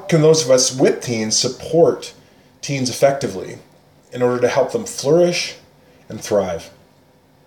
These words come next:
That's what I'm gonna tackle today. Let's start by looking at a snapshot of life in the teens.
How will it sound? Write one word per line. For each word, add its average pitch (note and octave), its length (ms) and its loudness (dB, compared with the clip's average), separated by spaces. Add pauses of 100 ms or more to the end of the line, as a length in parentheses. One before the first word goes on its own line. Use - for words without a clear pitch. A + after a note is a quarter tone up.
(240)
That's B2+ 220 4
what D#3+ 80 4
I'm D3 60 4
gonna B2+ 120 2
tackle C3 380 0
today. G2 400 -2 (540)
Let's D#3+ 160 2
start F#3 280 4
by D3+ 120 8
looking D3 440 4
at A#2 200 2
a A#2 60 2
snapshot C3+ 760 2
of A2 160 0
life A#2 260 2
in A#2 80 -4
the G#2+ 80 -2
teens. G2 580 -6